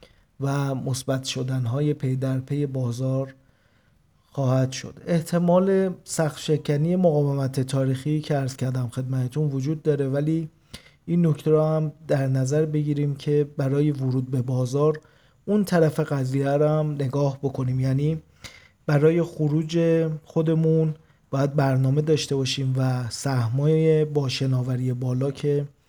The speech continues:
قابلیت نقدشوندگی رو دارند رو، اه، در نظر بگیریم و این سهما، اه، اه، مناسبتر هستن. صحبت‌های دیشب وزیر اقتصاد گویای این موضوع بود که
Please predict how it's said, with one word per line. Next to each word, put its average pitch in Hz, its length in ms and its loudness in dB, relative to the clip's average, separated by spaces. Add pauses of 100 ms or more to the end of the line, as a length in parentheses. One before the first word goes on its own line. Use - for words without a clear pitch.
(380)
قابلیت 139 640 0
نقدشوندگی 131 960 0
رو 147 160 0
دارند 135 560 -4
رو، 147 300 0 (540)
اه، 131 320 2
در 131 220 2
نظر 131 420 0
بگیریم 147 440 -2
و 139 40 -2
این 135 160 -2
سهما، 135 800 -2 (500)
اه، 135 140 -4 (140)
اه، 123 200 0
مناسبتر 127 760 0
هستن. 110 400 -8 (440)
صحبت‌های 180 560 2
دیشب 170 420 0
وزیر 160 300 4
اقتصاد 160 600 0 (500)
گویای 147 340 4
این 156 100 4
موضوع 147 380 2
بود 151 220 -4
که 147 300 4